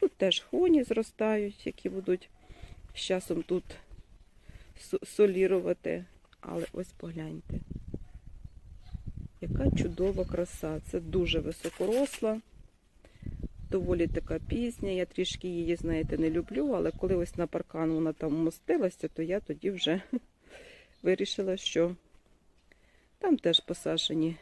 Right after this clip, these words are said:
чагарники, дерева, які мають розростися. Ось який вже барбарис отавський, суперба, швидко зростаючий. Теж кому потрібно вже й негайно може використати.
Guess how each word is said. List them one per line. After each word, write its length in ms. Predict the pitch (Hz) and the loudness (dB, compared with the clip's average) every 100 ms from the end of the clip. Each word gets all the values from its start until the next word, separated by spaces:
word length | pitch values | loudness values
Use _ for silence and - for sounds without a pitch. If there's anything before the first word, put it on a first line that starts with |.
| - - | -14 -10
чагарники, 800 | 175 170 156 151 156 - 269 269 | -6 -4 0 0 -2 -2 0 0
дерева, 400 | 170 185 247 226 | 0 0 0 2
які 280 | 208 - 202 | 0 0 -6
мають 520 | 190 190 185 185 - _ _ | -4 -2 -2 -6 -14 _ _
розростися. 920 | - 190 185 185 - 170 180 - 175 180 _ _ _ _ _ _ _ _ _ _ | -2 -2 -2 -4 -4 -2 -2 -2 -6 -6 _ _ _ _ _ _ _ _ _ _
Ось 240 | - - | -12 -12
який 220 | - - - | -14 -10 -8
вже 200 | 156 160 | -6 -6
барбарис 760 | - - - 151 196 262 - - | -4 -2 -2 -4 -2 -4 -4 -8
отавський, 680 | 190 - 208 196 - - 190 | -8 -4 -4 -4 -6 -10 -10
суперба, 680 | - 185 - 180 180 185 185 - - - - _ - | -8 -10 -4 -2 -2 -4 -8 -12 -20 -20 -20 _ -6
швидко 460 | - 185 - 190 | 0 0 0 -2
зростаючий. 1040 | 185 180 - - 190 185 185 - 175 170 175 - - - _ _ _ _ _ _ _ | 0 -2 -2 -2 0 0 -2 -2 0 0 -4 -16 -20 -20 _ _ _ _ _ _ _
Теж 240 | - 190 - | -2 -2 -2
кому 240 | - 185 | -2 -2
потрібно 520 | 170 175 180 185 170 | -2 -2 2 2 2
вже 240 | 175 170 180 | 2 4 4
й 40 | |
негайно 540 | 180 175 175 170 170 170 | 4 0 0 0 2 2
може 320 | 165 170 160 | 0 0 0
використати. 840 | 165 165 165 170 - 165 - 160 | 0 -2 -4 -4 -4 -10 -6 -6